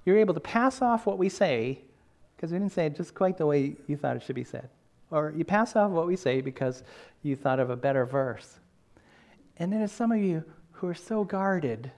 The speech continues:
this is how you're listening. Right?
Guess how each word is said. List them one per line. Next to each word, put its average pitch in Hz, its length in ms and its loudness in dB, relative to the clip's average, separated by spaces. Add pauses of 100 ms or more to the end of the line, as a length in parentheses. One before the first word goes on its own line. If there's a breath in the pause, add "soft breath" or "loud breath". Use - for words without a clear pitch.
(640)
this 165 180 -8
is 160 120 -10
how 175 100 -2
you're 147 160 -2
listening. 123 460 -6 (2250)
Right? 165 300 -6